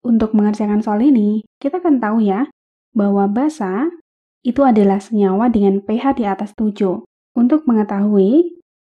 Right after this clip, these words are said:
ion yang dihasilkan dari basa, terlebih dahulu kita perlu ingat kembali mengenai tiga teori asam basa. Yang pertama ada teori asam basa Arrhenius.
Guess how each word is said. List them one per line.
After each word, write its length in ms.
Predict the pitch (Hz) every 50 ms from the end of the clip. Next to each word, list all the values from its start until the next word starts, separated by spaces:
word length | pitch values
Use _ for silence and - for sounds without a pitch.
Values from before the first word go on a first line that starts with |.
| _ -
ion 240 | 254 240 247 294 294
yang 160 | 247 202 196
dihasilkan 480 | 196 202 196 196 196 214 208 - 214 208
dari 240 | 214 208 214 208
basa, 560 | 208 254 302 339 339 - 277 262 262 269 262 - _ _ _ _ _ -
terlebih 400 | - 220 214 208 208 208 202 220
dahulu 320 | 214 208 202 208 233 277 269 -
kita 240 | - - - 294 -
perlu 160 | - - 262 269 269
ingat 320 | 247 247 254 254 247 254
kembali 720 | - 247 240 240 233 233 240 240 233 202 185 185 185 - - _ _ _ _ _ _ _ _ _ _ -
mengenai 720 | 208 202 202 202 196 190 185 190 202 220 247 285 302 294 - _ _ _ _
tiga 400 | - 220 208 208 208 269 311 302
teori 560 | - 240 220 208 208 214 240 254 269 302 - - 285
asam 400 | 285 269 - 247 226 220 214 208
basa. 400 | 202 202 196 196 190 208 208 _ _ _ _ _ _ _ _ _ _
Yang 320 | - 240 220 208 202 196 202
pertama 400 | 196 - 214 208 220 269 285 233
ada 240 | 214 202 208 202
teori 640 | - - 262 302 302 285 254 254 247 240 247 240 247 _ _ _ _ -
asam 320 | 277 277 - 285 254 233
basa 240 | 220 214 208 - 220
Arrhenius. 640 | 220 214 208 196 196 196 196 190 190 196 - _ _